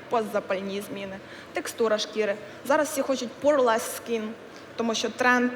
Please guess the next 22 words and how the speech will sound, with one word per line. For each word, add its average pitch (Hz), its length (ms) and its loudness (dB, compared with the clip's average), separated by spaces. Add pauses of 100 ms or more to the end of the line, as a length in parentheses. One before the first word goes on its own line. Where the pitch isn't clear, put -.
(200)
на 226 120 -2
корейську 240 420 4
косметику, 240 640 0
на 208 120 0
цю 208 220 -4 (380)
glow 240 380 8
skin. 240 420 0 (680)
І 262 80 0
це 262 140 2
не 247 120 4
завжди 240 340 2
є 247 120 6
покази 233 400 0
до 208 100 -2
мікроголкового. 208 880 0 (420)
Але 240 240 6
за 269 100 4
допомогою 233 540 2
цієї 220 200 2
технології 240 480 2
ти 233 180 -2
можеш 233 600 0